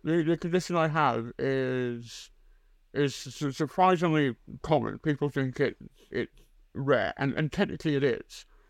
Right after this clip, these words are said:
but only just. So the, the benchmark for rare is one in two thousand. And N F one, what I have is one in two thousand three hundred.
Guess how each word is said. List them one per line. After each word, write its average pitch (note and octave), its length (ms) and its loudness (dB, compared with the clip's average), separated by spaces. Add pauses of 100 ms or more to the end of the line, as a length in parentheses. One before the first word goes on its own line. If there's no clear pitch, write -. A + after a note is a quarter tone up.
(140)
but - 160 4
only D3 300 4
just. C#3 340 0 (160)
So C3+ 340 2
the, C#3 380 0 (420)
the D#3 80 4
benchmark D#3 720 2
for D3+ 120 0
rare C3 420 4
is A#2+ 160 -2
one B2 200 0
in B2 120 -2
two C3 180 -6
thousand. A2+ 680 -2 (1160)
And C#3+ 520 2 (220)
N E3 180 4
F D3+ 160 2 (100)
one, B2 640 -2 (100)
what C#3 140 -4
I D3 180 4
have C3 240 2
is B2+ 180 -2 (100)
one C#3+ 360 0
in C3+ 360 -2
two D3 260 2
thousand C3+ 500 2
three C3 220 2
hundred. B2+ 500 -2